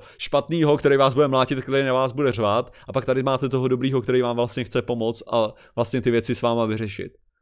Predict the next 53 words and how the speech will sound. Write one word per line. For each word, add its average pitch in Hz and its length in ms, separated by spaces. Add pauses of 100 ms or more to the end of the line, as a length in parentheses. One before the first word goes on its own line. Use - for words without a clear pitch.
(360)
Ten 117 160
dobrý 135 500 (120)
je 135 160
v 131 60
tu 147 120
chvíli 202 640 (480)
mnohem 156 280
lepší, 160 440
že 151 80
jo, 156 120
způsob, 151 500
jak 139 120
se 151 120
dostat, 143 400
jak 131 160
se 147 100
dostat 135 300
pryč - 220
z - 40
té 135 120
situace 117 500
blbý. 95 340 (260)
Že - 60
ten 127 160
zlej 135 280
rozhodně 123 440
ne. 98 180 (600)
A 117 80
tohle 139 280
je 143 40
právě 131 360
to, 123 140
my 117 100
jsme, 139 260
my 139 120
jsme 139 180
už 135 180
udělali 147 340
tu 147 140
část 143 340
toho 127 200
zlýho 131 280
policajta, 127 680 (220)
teď 131 200
je 131 60
na 123 100
čase 131 300
udělat 123 280
tu 127 80
část 117 320
toho 123 180
dobrýho 117 320
policajta. 104 640